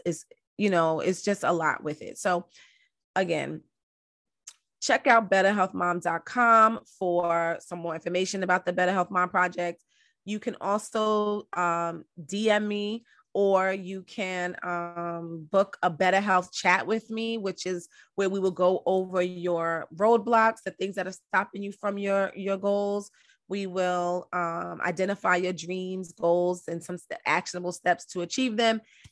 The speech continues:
and then jumpstart jumpstart the journey? Like, what is, like, how can we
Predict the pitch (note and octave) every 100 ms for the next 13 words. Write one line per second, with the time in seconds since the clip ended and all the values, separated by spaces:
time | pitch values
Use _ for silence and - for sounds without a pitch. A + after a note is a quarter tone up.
0 | - C4+ C4+ C4+ G3 A3 A3+ - A3+ G#3+
1 | - _ _ _ - A#3+ A#3+ A#3+ A3 G3
2 | F#3+ F#3 G3+ F3+ D#3+ E3+ E3 D#3 F#3 A3
3 | G#3 - - F3 F3 F#3 G3 G#3+ A#3+ G#3
4 | F#3+ G3+ F#3+ F#3